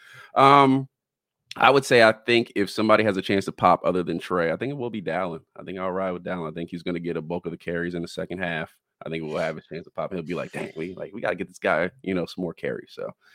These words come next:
that would be my prediction. But we got forty-five people in here.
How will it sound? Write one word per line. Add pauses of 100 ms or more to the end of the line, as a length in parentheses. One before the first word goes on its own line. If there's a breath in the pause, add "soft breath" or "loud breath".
(160 soft breath)
that
would
be
my
prediction.
But
we
got
forty-five
people
in
here.